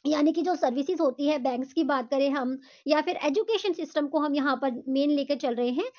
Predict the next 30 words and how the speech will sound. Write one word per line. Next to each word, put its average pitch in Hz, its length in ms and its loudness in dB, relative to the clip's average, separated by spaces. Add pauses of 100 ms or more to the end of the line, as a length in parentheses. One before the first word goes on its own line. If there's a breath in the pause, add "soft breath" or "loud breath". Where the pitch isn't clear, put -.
(220 loud breath)
तो 453 60 2
उसके 403 280 0
लिए 403 220 2
ट्रांसपेरेंट 349 580 0
एनवायरनमेंट 294 500 2
की 370 100 -2
जरूरत 294 360 0
होती 277 220 0
है, 339 100 2
जिसके 269 340 -4
लिए 415 180 0
लिबरलाइजेशन 320 720 2
प्रोसेस 247 420 -2
एक 330 160 -6
इंपॉर्टेंट 285 520 2
फैक्टर 285 400 -2
है, 339 140 0
इंपॉर्टेंट 277 560 0
रोल 262 120 4
प्ले 226 200 -4
करता 202 300 -10
है। 208 160 -8 (380 soft breath)
फिर 403 120 0
आता 359 240 2
है 311 260 0
access 440 360 -2
to 392 120 2
world 262 280 2
class 262 300 0
education 320 400 0